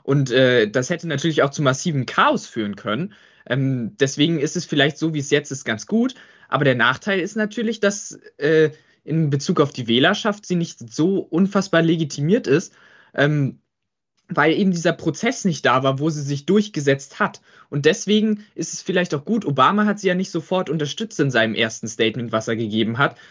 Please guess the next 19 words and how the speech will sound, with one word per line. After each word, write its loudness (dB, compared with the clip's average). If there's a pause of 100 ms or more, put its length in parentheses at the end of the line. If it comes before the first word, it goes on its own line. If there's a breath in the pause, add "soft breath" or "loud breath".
(100)
sondern 2
hat 0
erstmal 2
sich -4
nur 0
bei 2
Biden 0
bedankt, -4
äh, 0 (360 soft breath)
für 2
seine 0
Arbeit 2
als -4
Präsident -2
und -6
so -8
weiter, 0 (420 soft breath)
eben 0
weil 2